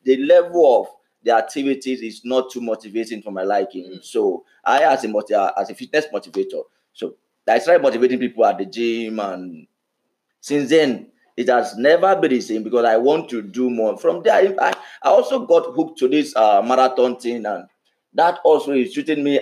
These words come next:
Speaker 1: high, because I want to be beating my record every marathon
Speaker 2: Yeah.
Speaker 1: year. So that also is keeping me inside. I can't go out the way it is now. I think I'll be doing this <laughs> until God say, "Come, come,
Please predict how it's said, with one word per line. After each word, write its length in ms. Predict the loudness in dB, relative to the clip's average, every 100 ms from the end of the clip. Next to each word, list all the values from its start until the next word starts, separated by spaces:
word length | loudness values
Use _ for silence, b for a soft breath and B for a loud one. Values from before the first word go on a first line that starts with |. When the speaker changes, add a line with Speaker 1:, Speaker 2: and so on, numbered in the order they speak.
| 2
Speaker 1:
high, 160 | 2
because 380 | 2 0 2 2 2
I 100 | 4
want 220 | 4 2
to 80 | -2
be 60 |
beating 240 | -4 -6 -2
my 120 | 0
record 400 | 2 2 2 0 4
every 240 | 2 2
marathon 540 | 0 2 2 2 0 0
Speaker 2:
Yeah. 60 |
Speaker 1:
year. 160 | -8 -10 -14 _ -20
So 320 | -6 -6 -6 -12 _ -2
that 240 | 0 2
also 240 | 2 2 -2
is 80 |
keeping 240 | -6 -6 -4
me 240 | -6 -8 _
inside. 600 | 0 0 -2 -2 -2 -4 -12 _
I 140 | -10
can't 360 | -8 -8 -8 -2
go 200 | -2 2
out 160 | 2 2
the 80 | 2
way 120 | 0
it 260 | 0 -6 -12
is 180 | -12
now. 260 | -10 -8 -4
I 80 | -4
think 240 | -4 -2 0
I'll 100 | 0
be 120 | 0
doing 300 | 0 0 0
this 200 | 0 0 B
<laughs> 140 | B 0
until 400 | 2 0 -6 -2
God 200 | 0 0
say, 120 | -4
"Come, 280 | -2 -2 0
come, 200 | -2 -2